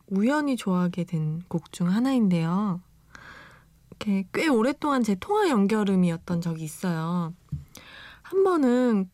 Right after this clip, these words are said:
콜택시를 탔는데 보통 콜 요청하면 이렇게 기사님께서 전화 주시잖아요.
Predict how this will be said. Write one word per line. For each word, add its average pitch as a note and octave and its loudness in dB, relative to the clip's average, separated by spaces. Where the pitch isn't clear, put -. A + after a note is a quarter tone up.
콜택시를 D4+ 0
탔는데 B3+ 0
보통 C#4 -2
콜 G4+ 4
요청하면 F#3 2
이렇게 F3+ -10
기사님께서 F#3+ 0
전화 G3 2
주시잖아요. F3+ -2